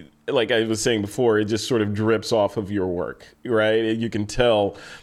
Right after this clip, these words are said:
that the thought that goes into it and the skill of understanding that micro world and how to capture these things and the science of the,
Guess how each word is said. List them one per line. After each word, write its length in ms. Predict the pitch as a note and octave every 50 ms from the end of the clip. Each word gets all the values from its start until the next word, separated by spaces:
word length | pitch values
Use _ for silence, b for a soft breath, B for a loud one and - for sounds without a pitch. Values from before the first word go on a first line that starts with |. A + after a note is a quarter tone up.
| B
that 540 | - A2+ A2+ A2 G#2 G#2 G2+ G2+ G2+ F#2+ - -
the 220 | C3 A#2+ A2 A2
thought 420 | G2 - - C3 A2+ A2 A2+ A#2 A2
that 140 | A#2+ A2+ A2
goes 300 | G2+ A2 G#2+ G#2+ G2 G#2
into 400 | G#2+ G#2 G2+ - - A2 G2+ G2+
it 180 | G2+ G2+ F#2+ F2+
and 160 | G2+ G2+ G2
the 60 | F#2+
skill 800 | - - - - A#2+ A2 G#2+ G#2+ G#2 G2+ G2+ G2+ G2 G2+ F#2+ B B B B B B
of 240 | - A2 G#2 G2 A2+ - -
understanding 800 | C#3 B2+ B2 A#2 A2 G#2+ - - - A2+ G#2+ G#2+ G#2+ G#2+ G#2+ G#2+
that 160 | G#2 G#2 -
micro 400 | A2 G#2+ G#2 G#2+ G#2 - A2 A2
world 380 | G2+ G2 G#2 G2+ G#2 G#2 G#2
and 100 | G#2+ F#2+
how 240 | F#2+ F#2+ G2 G#2 G#2
to 100 | G2 G2
capture 460 | F#2+ - G#2+ G2 G2 F2 - A#2 A2+
these 220 | G#2+ G#2+ A2 G#2 -
things 320 | - A2+ A2 G#2+ G#2+ F#2
and 100 | G#2 G2
the 60 | F#2+
science 640 | F#2 - - A#2+ A2 G#2+ G#2+ G#2 G#2+ G#2+ G#2+ G#2+ -
of 180 | G#2+ G2 F2+ F2+
the, 260 | G2 G2 F#2+ F#2 F2+